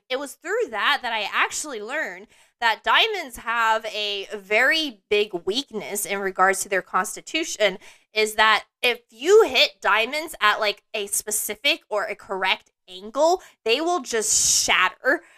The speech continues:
And so, and that's what they keep doing when they go after diamond, is they go after that specific angle to shatter diamond. Versus Bort, which is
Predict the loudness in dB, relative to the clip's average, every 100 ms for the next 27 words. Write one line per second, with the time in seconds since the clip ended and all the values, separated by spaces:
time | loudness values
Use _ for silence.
0 | _ _ 0 2 2 4 6 4 6 6
1 | 6 4 0 2 2 2 -6 -14 -16 _
2 | -8 -4 -2 -4 2 4 4 2 -2 2
3 | 2 2 -6 -10 -6 -6 2 4 4 2
4 | 2 2 0 -4 -4 -6 -10 -8 -8 -10
5 | _ -4 -2 -2 -4 -6 -8 -2 2 4
6 | 4 0 0 0 0 -6 -18 _ _ _
7 | 0 2 -4 -8 -10 2 4 6 4 0
8 | -6 -8 -4 -4